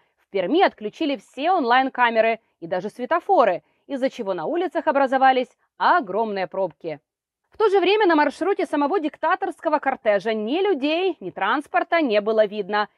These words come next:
из-за чего город казался вымершим. Также сообщалось и о перебоях с интернетом и мобильной связью, что также может быть связано с мерами безопасности, принятыми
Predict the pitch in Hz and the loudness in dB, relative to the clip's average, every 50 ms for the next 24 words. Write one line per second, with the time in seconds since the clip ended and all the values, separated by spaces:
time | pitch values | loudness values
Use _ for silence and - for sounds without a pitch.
0 | _ _ _ - 220 190 226 208 - - 170 160 156 143 156 226 302 339 330 269 | _ _ _ -12 -6 -4 -4 -4 -4 -8 -10 -10 -10 -8 -4 0 2 2 2 2
1 | 190 - - 170 156 202 214 233 226 - _ 226 208 - - _ _ _ - 160 | 0 -4 -10 -10 -4 -2 -2 -2 -2 -2 _ -2 -2 -2 -4 _ _ _ -16 -10
2 | 156 214 320 359 330 294 226 - - - 170 143 - - _ _ _ _ _ _ | -4 -2 0 0 0 0 -2 -4 -8 -8 -10 -10 -10 -14 _ _ _ _ _ _
3 | _ _ _ 349 359 311 240 262 277 - - 262 240 220 - - 302 285 254 233 | _ _ _ 2 2 2 2 0 -2 0 2 2 2 2 0 -2 2 2 2 2
4 | 226 - 233 214 208 190 - 214 202 208 190 214 214 214 202 - - 220 214 185 | 0 0 0 0 0 0 -2 -2 -2 -2 0 0 0 -2 -2 -6 -8 -10 -6 -4
5 | 226 208 214 220 262 339 349 349 277 247 240 240 240 240 269 269 285 302 311 - | -4 -2 -2 -2 -2 0 0 0 -2 0 -2 -2 -2 0 -2 -2 0 -2 -2 -4
6 | - 330 349 381 403 359 269 220 214 185 170 - _ _ _ _ _ _ - 339 | -2 0 2 2 2 0 0 -2 -2 -2 -2 -4 _ _ _ _ _ _ -8 -8
7 | - - 302 262 226 196 185 165 160 185 185 185 175 160 175 165 165 175 - _ | -4 0 2 4 4 4 2 -2 -8 -8 -8 -8 -8 -8 -10 -12 -14 -14 -14 _
8 | 185 214 262 330 294 311 269 226 202 - - 208 208 202 180 175 175 170 160 170 | -2 0 0 0 0 0 -2 -4 -4 -6 -6 -4 -2 -2 -2 -2 -4 -6 -8 -6
9 | 160 208 214 - 294 294 349 339 - 359 349 294 - 349 302 - 320 330 311 311 | -4 -4 -2 -2 -2 -2 -2 -2 -4 -6 -8 -6 -6 -10 -8 -6 -4 -2 -2 -2
10 | 302 - 311 294 294 294 | -2 -2 -2 -4 -4 -4